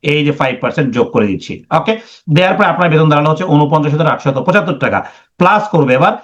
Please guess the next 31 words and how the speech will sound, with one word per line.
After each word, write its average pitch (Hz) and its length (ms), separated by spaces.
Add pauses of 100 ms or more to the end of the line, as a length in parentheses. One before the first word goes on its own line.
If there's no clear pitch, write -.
(120)
এখন 190 340
যে 180 100
নতুন 165 260 (100)
বৃদ্ধি 143 280
পেল 135 160
এই 147 220
প্রজ্ঞাপনের 127 460
মাধ্যমে 127 240
দশ 117 160
পার্সেন্ট, 220 300 (200)
সেটা 180 240
যোগ 139 160
করে 120 160
দিচ্ছি। 107 240 (300)
এই 196 200
যে 202 60
দশ 170 220
পার্সেন্ট 170 240
যদি 151 120
যুক্ত 143 360
করে 143 380
দেয়া 120 220
হয়, 175 240 (260)
তাহলে 165 180
টোটাল 196 300
বেতন 151 220
আপনার 143 200
হবে 156 140
চুয়ান্ন 143 380
হাজার 139 200
আটশত 127 340